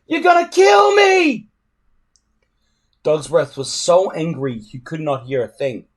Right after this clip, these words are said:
He gave a great heave with his mighty muscles, and the sword jerked free for so funnily, so suddenly that the poor brute sat down heavily on his bottom, just on the tender spot that Toothless had taken a big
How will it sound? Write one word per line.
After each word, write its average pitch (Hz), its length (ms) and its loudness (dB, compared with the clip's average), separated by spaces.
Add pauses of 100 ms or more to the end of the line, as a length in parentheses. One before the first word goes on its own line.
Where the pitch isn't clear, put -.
(480)
He 151 120 -10
gave 165 300 0
a 151 60 -8
great 131 540 -2
heave 180 540 -14
with 151 120 -10
his 127 200 -8
mighty 156 460 -2
muscles, 147 720 -8 (380)
and 143 180 -2
the 131 60 -6
sword 139 420 -2
jerked 214 400 -2
free 156 400 -8
for 123 540 -6
so 175 300 0
funnily, 147 480 -6 (260)
so 190 280 0
suddenly 147 540 -2 (380)
that 147 180 -2
the 143 80 -4
poor 170 480 -2
brute 139 420 -4 (220)
sat 156 420 -6
down 147 260 -2
heavily 147 400 -8
on 135 200 -4
his 117 140 -12
bottom, 117 440 -2 (460)
just - 480 -4
on 180 160 -2
the 151 200 -10
tender 202 440 -4
spot - 460 -6
that 151 160 -12
Toothless - 500 -14
had 165 140 -14
taken 190 340 -10
a 185 60 -6
big 196 440 -4